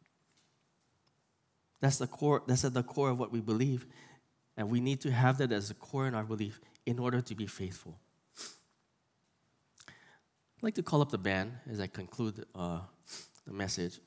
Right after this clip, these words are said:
<clears throat> by saying, those of you who haven't accepted Christ Jesus and become a believer yet, I wanna tell you that God loves you. He gave his most precious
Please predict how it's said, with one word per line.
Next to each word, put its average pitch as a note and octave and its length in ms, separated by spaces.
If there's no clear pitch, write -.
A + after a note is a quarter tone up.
<clears throat> - 1120
by A2 80
saying, A#2 320
those D#3+ 240
of F3+ 120
you D3 100
who C#3+ 60
haven't C3+ 260
accepted A#2 400
Christ A2 260
Jesus G#2 280
and F#2+ 180
become B2 280
a A2+ 40
believer G#2+ 380
yet, F#2+ 160
I F2 40
wanna A#2+ 160
tell C3 180
you B2+ 120
that G2+ 140
God A#2+ 240
loves C3 300
you. E2 120
He A2+ 80
gave B2 200
his A#2+ 120
most A2+ 200
precious D3+ 540